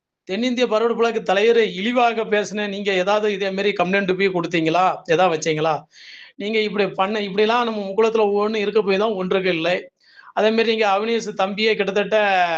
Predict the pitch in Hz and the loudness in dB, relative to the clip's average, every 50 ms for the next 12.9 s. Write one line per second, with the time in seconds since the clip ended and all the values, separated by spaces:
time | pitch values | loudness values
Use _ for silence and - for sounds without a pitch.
0 | 156 151 151 - - _ _ _ _ _ _ _ _ _ _ _ - 208 180 175 | -4 -6 -8 -12 -20 _ _ _ _ _ _ _ _ _ _ _ -4 -2 0 0
1 | 170 165 165 165 160 160 160 156 156 156 156 156 156 151 151 - 170 160 160 165 | 0 0 -2 -2 -2 -2 0 0 0 -2 -2 -2 -2 -4 0 2 2 4 4 4
2 | 160 160 165 185 180 180 180 175 175 175 170 170 170 175 160 156 190 190 202 208 | 2 2 0 0 0 0 -2 -2 -2 -4 -4 -2 -2 -2 -2 0 -2 -2 0 0
3 | 202 208 208 208 202 190 185 180 175 165 160 160 - _ _ _ _ _ _ - | 0 0 0 0 0 2 2 0 0 -2 -4 -6 -10 _ _ _ _ _ _ -8
4 | 170 185 208 226 226 233 233 226 214 202 202 196 196 190 190 196 202 214 214 240 | -6 -2 0 2 2 2 2 0 -2 -4 -4 -4 -2 -2 -2 -2 -2 0 2 2
5 | 247 220 196 190 196 190 190 185 185 190 202 208 208 196 190 185 180 180 180 202 | 2 2 0 -2 -4 -2 0 2 2 2 2 2 2 2 2 0 0 0 0 0
6 | 202 196 202 196 190 185 180 180 180 185 175 185 185 180 170 185 190 190 185 185 | 0 2 0 0 -2 -2 -2 -4 -4 -4 -4 -6 -6 -4 -2 -2 -2 -2 -2 -2
7 | 185 175 180 175 175 170 185 220 214 190 185 190 190 180 160 185 180 175 185 165 | -2 -2 -4 -6 -6 -4 0 0 0 0 0 -2 -4 -4 -4 -2 -2 0 2 2
8 | 175 175 175 175 175 190 196 196 190 185 185 185 180 180 180 160 180 165 - 185 | 4 2 2 2 0 -2 0 0 0 -2 0 -2 -2 -2 -4 -6 -8 -6 -2 -2
9 | 180 180 175 170 165 160 156 170 180 190 185 160 - _ _ _ - - - - | -2 0 -2 -2 -4 -4 -6 -4 -4 -4 -4 -4 -8 _ _ _ -20 -20 -20 -20
10 | - - 175 175 190 185 180 175 180 185 180 175 180 185 180 165 170 165 165 180 | -16 -10 -8 -4 -4 -2 -2 -2 0 0 0 0 -2 -6 -6 -4 -2 0 0 2
11 | 190 196 185 175 175 175 170 170 185 214 196 185 185 180 175 180 180 180 170 165 | 0 0 -2 -2 -2 -2 -2 0 0 -2 -2 0 0 2 2 4 2 2 2 2
12 | 170 190 196 175 170 170 160 170 165 170 170 170 190 208 214 196 185 | 2 2 2 2 0 -4 -4 -4 -4 -4 -2 0 0 0 -2 -2 -4